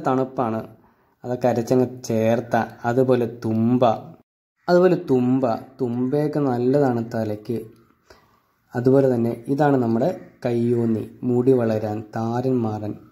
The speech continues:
നല്ല ഫലപ്രദമാണ്. ഇത് പാട്ടത്താളി, ഈ പുഴ സൈഡിലൊക്കെ ഉണ്ടാവും, അല്ലെങ്കിൽ കുളത്തിൻ്റെ സൈഡിലൊക്കെ ഉണ്ടാവും. താളിയായിട്ട് നമുക്ക് തലയിൽ തേക്കാൻ ഉപയോഗിച്ചതാണ് പണ്ട് കാലത്ത്. ഇപ്പോൾ എങ്ങനെയാണെന്ന് അറിഞ്ഞൂടാ.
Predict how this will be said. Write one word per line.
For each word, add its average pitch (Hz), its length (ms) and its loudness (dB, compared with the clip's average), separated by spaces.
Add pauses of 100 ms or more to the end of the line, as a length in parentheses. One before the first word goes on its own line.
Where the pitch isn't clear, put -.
(160)
നല്ല 156 420 2 (260)
ഫലപ്രദമാണ്. 117 720 -2 (760)
ഇത് 185 140 2 (120)
പാട്ടത്താളി, 117 760 0 (580)
ഈ - 20 -2 (300)
പുഴ 123 160 4 (140)
സൈഡിലൊക്കെ 120 580 0 (100)
ഉണ്ടാവും, 110 400 -2
അല്ലെങ്കിൽ 117 340 -2 (160)
കുളത്തിൻ്റെ 113 500 -4
സൈഡിലൊക്കെ 110 420 -4
ഉണ്ടാവും. 107 340 -2 (480)
താളിയായിട്ട് 117 600 2
നമുക്ക് 113 300 -4
തലയിൽ 113 280 -2 (100)
തേക്കാൻ 110 260 -6 (160)
ഉപയോഗിച്ചതാണ് 113 640 -2 (300)
പണ്ട് 110 300 0
കാലത്ത്. 110 340 -2
ഇപ്പോൾ 208 240 -4 (320)
എങ്ങനെയാണെന്ന് 165 340 4
അറിഞ്ഞൂടാ. 127 300 0